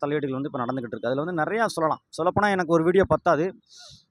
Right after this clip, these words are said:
ஆ, அவர் வந்து சில, அ, முக்கியமான நிகழ்வுகள்லாம் அவர் வந்து எடுக்கக்கூடிய முடிவுகள் இருந்துகிட்டு இருக்கு அப்படின்றாங்க. துணை முதலமைச்சரா வந்து இவரு உதயநிதி, அ, ஸ்டாலின் அவரை போட்டிருக்காங்க. இதெல்லாம் வந்து குடும்ப ஆட்சி வந்து முழுக்க முழுக்க தமிழ்நாட்டுல நடந்துகிட்டு இருக்கு. இது மக்களுக்கு சுத்தமா,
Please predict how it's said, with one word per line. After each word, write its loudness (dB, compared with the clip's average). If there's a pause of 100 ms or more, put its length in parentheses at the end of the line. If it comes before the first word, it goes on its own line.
(140)
ஆ, 6
அவர் 2
வந்து -2
சில, -2
அ, 0
முக்கியமான 2
நிகழ்வுகள்லாம் 4
அவர் 2
வந்து 0
எடுக்கக்கூடிய 0
முடிவுகள் 4
இருந்துகிட்டு -4
இருக்கு 0
அப்படின்றாங்க. -2 (600)
துணை 4
முதலமைச்சரா 4
வந்து 4
இவரு 2 (440)
உதயநிதி, 0
அ, 0 (640)
ஸ்டாலின் 0
அவரை 2
போட்டிருக்காங்க. -4 (280)
இதெல்லாம் 2
வந்து 2
குடும்ப 4
ஆட்சி 2
வந்து 2
முழுக்க 0
முழுக்க 0
தமிழ்நாட்டுல 0
நடந்துகிட்டு 0
இருக்கு. -2
இது -4
மக்களுக்கு 0
சுத்தமா, 0